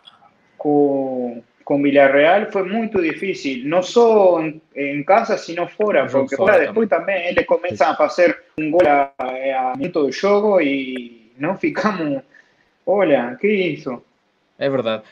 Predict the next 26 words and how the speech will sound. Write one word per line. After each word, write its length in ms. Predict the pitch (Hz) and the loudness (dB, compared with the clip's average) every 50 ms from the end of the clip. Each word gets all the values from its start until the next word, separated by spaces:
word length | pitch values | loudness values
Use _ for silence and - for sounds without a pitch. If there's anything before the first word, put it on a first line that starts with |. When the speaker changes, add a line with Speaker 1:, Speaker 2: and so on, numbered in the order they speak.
| _ | _
Speaker 2:
E 80 | - 139 | -4 0
já 120 | 143 165 | 2 2
vamos 200 | 156 180 180 170 | 4 4 2 4
falar 140 | 180 185 175 175 | 4 4 4 4
desse 160 | 170 165 - | 2 -2 -4
segundo 240 | - 170 170 160 135 | -4 -2 -2 -2 0
jogo. 220 | 127 135 123 117 | 0 0 0 0
Mas, 160 | 135 160 165 185 | 0 0 2 2
ó, 60 | 185 | 2
Fuchi, 260 | 190 196 165 - 170 | 2 0 -2 0 0
onde 120 | 190 214 | 0 0
é 20 | 208 | 2
que 80 | 208 | 2
andavas 320 | 202 196 196 185 175 175 175 | 2 2 2 2 0 -2 -2
tu 120 | - 156 | -2 -2
nesse 220 | 135 139 139 - - | -2 -2 -4 -4 -4
jogo 160 | 156 139 139 | -4 -2 -2
da 80 | 147 | -2
primeira 260 | 139 147 143 143 139 139 | -2 -2 0 0 2 2
mão? 180 | 131 120 120 | 2 2 2
Onde 120 | 135 156 165 | 2 2 2
é 40 | 160 | 2
que 100 | 160 156 | 2 -2
viste 180 | 165 - - | -4 -2 -2
este 160 | 151 135 - - | -4 -4 -4 -2
jogo? 200 | 143 127 107 - | -2 0 -2 -2